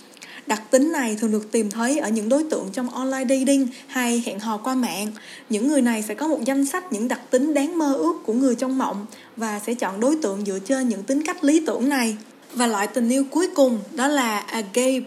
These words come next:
là loại tình yêu được kết hợp từ eros và storge. Đây là loại tình yêu đầy sự chân thành và được đặc trưng bởi sự trao đi vô điều kiện. Mạng sống của người tình sẽ được đặt trên cả của chính bản thân họ.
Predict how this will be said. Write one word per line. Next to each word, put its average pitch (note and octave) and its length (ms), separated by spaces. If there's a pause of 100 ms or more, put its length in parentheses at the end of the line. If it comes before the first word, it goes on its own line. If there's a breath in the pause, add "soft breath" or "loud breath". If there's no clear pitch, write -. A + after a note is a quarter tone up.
(180)
là G#3 160
loại F#3+ 240
tình G#3 220
yêu A#3+ 180
được A3 220
kết E4 160
hợp A3 280
từ G#3+ 160
eros C4 560
và A3+ 80
storge. C4 500 (380 loud breath)
Đây B3+ 140
là A3+ 80
loại F#3 200
tình G#3 220
yêu B3 160
đầy A#3 260
sự G#3+ 260
chân C4+ 200
thành A3+ 420
và G#3+ 100
được G3+ 200
đặc G#3+ 120 (100)
trưng C4 260
bởi A#3+ 120
sự F#3+ 260
trao C4 220
đi C4 140
vô C4 180
điều A#3 140
kiện. G3+ 380 (460 loud breath)
Mạng G3+ 200
sống D4+ 260
của D4 80
người C4 220
tình A3 260
sẽ A#3 120
được B3 180
đặt A3 160 (120)
trên C#4 260
cả A#3+ 120
của A3 160
chính D4 260
bản B3 160
thân C#4 220
họ. F#3+ 380